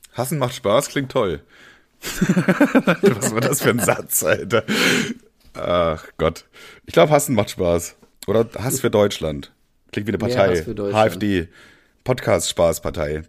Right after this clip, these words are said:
Speaker 1: P C S P. Boah, das klingt wie ein Giftgas. Und Giftgas-Parteien waren in Deutschland die letzte Zeit nicht so erfolgreich.
Speaker 2: Meistens nicht, nee.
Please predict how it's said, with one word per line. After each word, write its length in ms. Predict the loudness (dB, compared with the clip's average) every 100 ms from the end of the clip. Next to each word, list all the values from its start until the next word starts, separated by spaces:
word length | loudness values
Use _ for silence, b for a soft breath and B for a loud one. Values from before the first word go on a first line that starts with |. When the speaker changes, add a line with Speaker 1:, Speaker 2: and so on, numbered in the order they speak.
| -6
Speaker 1:
P 200 | -4 -2
C 220 | 0 0
S 200 | 0 -2
P. 340 | -2 0 0 -2
Boah, 120 | -2
das 140 | -2 -2
klingt 200 | -4 -4
wie 60 | -4
ein 60 |
Giftgas. 600 | -4 -6 -4 -4 -4 -6
Und 200 | -8 -8
Giftgas-Parteien 760 | -4 -2 2 0 0 -2 0 0
waren 140 | 0 0
in 60 |
Deutschland 440 | -2 0 2 2 2
die 80 |
letzte 300 | 0 2 0
Zeit 240 | 0 0 2
nicht 140 | 0
so 80 | 2
erfolgreich. 640 | 0 0 -4 -4 -4 -6 -10
Speaker 2:
Meistens 440 | -10 -8 -10 -10
nicht, 200 | -8 -6
nee. 200 | -6 -6